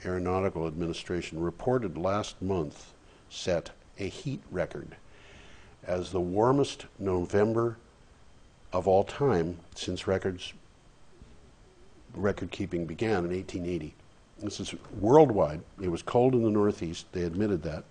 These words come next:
but worldwide it was the warmest November on record. And they said it was the, this is fr-, this is n-, from noaa. This is, this is not a bunch of hippies talking nonsense.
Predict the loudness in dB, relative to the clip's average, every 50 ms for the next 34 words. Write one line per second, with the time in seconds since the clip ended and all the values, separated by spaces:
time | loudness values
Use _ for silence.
0 | -20 -20 -20 -20 -20 -20 -20 -20 -14 -10 -10 -4 0 4 8 8 8 8 8 6
1 | 6 6 6 4 2 0 -4 -4 -4 -6 -6 -4 -4 -6 -2 0 0 2 2 2
2 | 2 0 -2 -6 -12 -10 -8 -6 -4 -4 -2 -2 -2 -2 -4 -6 -8 -8 -8 -6
3 | -4 -4 -4 -4 -8 -12 -14 -16 -20 -20 -20 -20 -20 -20 -20 -20 -20 -20 -20 -20
4 | -20 -20 -20 -20 -20 -20 -20 -18 -18 -18 -18 -18 -16 -18 -18 -18 -20 -20 -8 -4
5 | 0 2 4 4 4 2 2 2 4 4 6 6 4 2 0 -2 -2 -2 0 0
6 | 0 0 -2 -4 -4 -2 -2 -2 -2 -4 -4 -4 -4 -4 -2 -4 -8 -8 -8 -6
7 | -2 0 0 0 0 -2 -2 0 0 -2 -2 -2 -6 -14 -14 -4 2 6 6 6
8 | 8 8 8 10 10 8 6 4 0 -2 -4 -4 -4 -2 -4 -4 -6 -6 -10 -14
9 | -10 -8 -6 -6 -6 -8 -6 -4 -2 0 0 0 -2 -2 -4 -4 -6 -4 -6 -8
10 | -8 -6 -6 -6 -6 -6 -8 -10 -10 -10 -8 -6 -6 -6 -8 -12 -16 -18 -20 -20
11 | -20 -20 -20 -20 -20 -20 -20 -20 -20 -20 -10 -4 -2 0 0 0 0 -2 -6 -10
12 | -10 -12 -14 -18